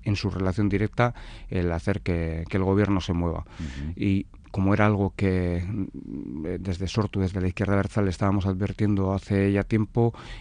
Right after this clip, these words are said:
Speaker 1: eh, hacemos un llamamiento a que sea en Euskal Herria, a que sea desde Euskal Herria, entre quienes aquí estamos realmente interesados en que esto llegue a buen puerto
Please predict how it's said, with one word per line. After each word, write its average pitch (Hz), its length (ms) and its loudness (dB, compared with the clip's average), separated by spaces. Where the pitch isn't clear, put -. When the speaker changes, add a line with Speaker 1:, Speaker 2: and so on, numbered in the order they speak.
Speaker 1:
eh, 90 500 0
hacemos 98 440 -2
un 104 140 4
llamamiento 101 480 4
a 110 100 0
que 92 140 -2
sea 104 240 2
en 95 100 2
Euskal 92 320 0
Herria, 110 500 2
a 90 60 0
que - 100 -8
sea 98 180 0
desde 92 340 -4
Euskal 95 280 0
Herria, 110 400 4
entre 98 340 0
quienes 95 460 0
aquí 107 240 0
estamos 107 340 2
realmente 104 340 2
interesados 95 720 0
en 98 180 0
que 101 120 2
esto 101 260 0
llegue 107 240 2
a 104 40 4
buen 104 280 4
puerto 117 420 0